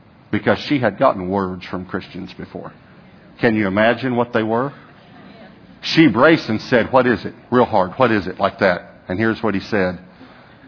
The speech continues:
And he starts crying, and he says, "God told me to come to this appointment and then tell you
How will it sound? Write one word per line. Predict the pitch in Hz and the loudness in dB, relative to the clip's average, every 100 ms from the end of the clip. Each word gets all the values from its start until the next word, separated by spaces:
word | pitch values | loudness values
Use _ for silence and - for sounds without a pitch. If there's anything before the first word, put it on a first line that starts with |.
| - 95 | -10 -4
And | 110 | -2
he | |
starts | 120 123 120 - | 0 0 0 -2
crying, | 120 101 92 | 2 2 2
and | 95 95 | -2 -4
he | |
says, | 110 95 | -6 -4
"God | 107 113 120 | 0 0 0
told | 127 120 | -2 -2
me | 95 95 | 0 -4
to | |
come | 92 117 117 | -4 -4 -2
to | |
this | 123 120 | -4 -4
appointment | 127 - 107 98 92 | -6 -2 -4 -4 -8
and | 90 | -8
then | 92 90 | -8 -10
tell | - 117 | -6 -4
you | 92 87 87 87 | -4 -6 -10 -12